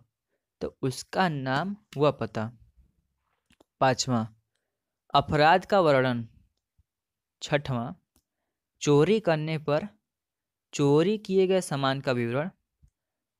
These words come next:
और सातवां, कानून का वह भाग जो अपराध पर लागू होता है।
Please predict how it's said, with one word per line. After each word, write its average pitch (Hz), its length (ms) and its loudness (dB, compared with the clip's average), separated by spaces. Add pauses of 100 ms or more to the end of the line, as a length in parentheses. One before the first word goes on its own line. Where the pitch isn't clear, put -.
(160)
और 135 160 0
सातवां, 151 520 0 (1040)
कानून 165 440 0
का 208 180 0
वह 190 180 4
भाग 117 360 -4 (500)
जो 151 300 0 (300)
अपराध 147 520 2
पर 156 120 0
लागू 131 300 0
होता 117 340 -8
है। 117 200 -10